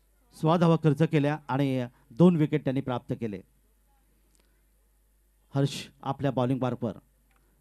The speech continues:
पंचांच्या उजवीकडून उजव्या हाताने कार्पेट साह्याने चेंडू खेळण्याचा प्रयत्न केला. स्क्वेअर कट इथे पाहायला मिळाला होता. फटकेमध्ये ताकद थोडीशी कमी पडली.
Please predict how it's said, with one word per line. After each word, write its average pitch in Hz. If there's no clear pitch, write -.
पंचांच्या 131
उजवीकडून 156
उजव्या 120
हाताने 135
कार्पेट 135
साह्याने 156
चेंडू 156
खेळण्याचा 156
प्रयत्न 160
केला. 147
स्क्वेअर 175
कट 170
इथे 165
पाहायला 156
मिळाला 151
होता. 147
फटकेमध्ये 165
ताकद 160
थोडीशी 160
कमी 156
पडली. 147